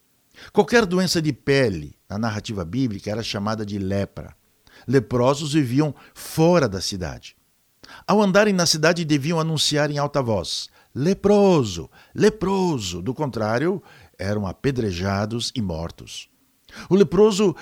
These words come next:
estava excluído das celebrações comunitárias. Diante desse quadro, dez leprosos clamaram a Jesus: "Mestre,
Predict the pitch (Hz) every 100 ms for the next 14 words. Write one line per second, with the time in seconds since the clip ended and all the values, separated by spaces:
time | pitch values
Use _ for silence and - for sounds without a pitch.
0 | - 147 202 185 180 - - 202 185 196
1 | 202 190 165 - 156 147 127 104 - 123
2 | 131 - 113 113 107 - 76 71 69 -
3 | - _ _ _ _ _ _ _ _ _
4 | _ - 170 240 202 156 117 - 104 104
5 | 85 - _ _ _ - 104 127 180 160
6 | 160 160 - 98 90 85 95 - - -
7 | - 120 110 85 90 98 98 90 92 78
8 | 64 - - - _ _ _ _ _ 226
9 | 147 90 - - 78